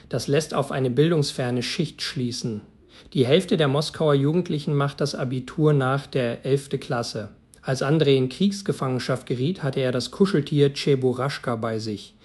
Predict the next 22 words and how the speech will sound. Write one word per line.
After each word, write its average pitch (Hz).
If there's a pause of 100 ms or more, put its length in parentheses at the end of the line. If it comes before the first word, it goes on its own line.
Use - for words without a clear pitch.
(320)
Die 147
neunzehnhundertsechsundsechzig 156
erstmals 151
erschienene 135
sowjetische 135
Kinderromanfigur 131
genießt 135
in 127
Russland 117
Kultstatus, 151 (100)
vergleichbar 147
mit 143
dem 123
Sandmännchen 143
oder 139
der 120
Sendung 123
mit 123
der 120
Maus 113
in 147
Deutschland. 110